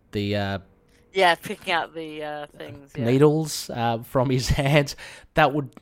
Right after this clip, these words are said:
Speaker 2: Yeah.
Speaker 1: be a very
Speaker 2: That'd be very sore.
Speaker 1: very sore. Uh, now, Massacre here, Rebecca. I could be wrong, but did you know Massacre?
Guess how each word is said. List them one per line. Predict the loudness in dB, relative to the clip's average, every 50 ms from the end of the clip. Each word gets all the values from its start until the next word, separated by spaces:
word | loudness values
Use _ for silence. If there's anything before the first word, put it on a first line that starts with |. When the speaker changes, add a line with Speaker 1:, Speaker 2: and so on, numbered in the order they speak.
| _ _
Speaker 2:
Yeah. | -8 -6 -6 -6 -6 -8 _ _ _ _ _ _ -4
Speaker 1:
be | -2 -2 0 2
a | 0 -2
very | -2 -2 0 2 4 4 4 2 2 0 0 -2 -4 -8 -10 -16
Speaker 2:
That'd | -16 -14
be | -14 -16
very | -8 -6 -4 -4 -2 -4 -6
sore. | -10 -16 -16 -16 -14 -14 -16 -18 _ _ _ _ _ _
Speaker 1:
very | -4 -2 0 0 0 -2
sore. | -2 -4 -4 -4 -6 -8 -12 -18 -18 -18 -18 -2
Uh, | 2 2 2 2 4
now, | 2 4 4
Massacre | 4 4 2 2 2 2 -2 -4 -2 2 2 2 2 2
here, | -2 -6 -8 -6 -4 -2 -2 -2 -2
Rebecca. | -2 -2 0 0 0 2 2 0 2
I | 4 4 2
could | 4 2 -2 -2
be | -2 -4 -2
wrong, | 2 4 4 4 4 2 -2 -4 -6 -8 -6
but | -6 -6 -6
did | -6 -12 -10 -8
you | -6 -4
know | -2 -2 -2 -2
Massacre? | -2 -4 -4 -6 -8 -6 -4 -2 -2 -4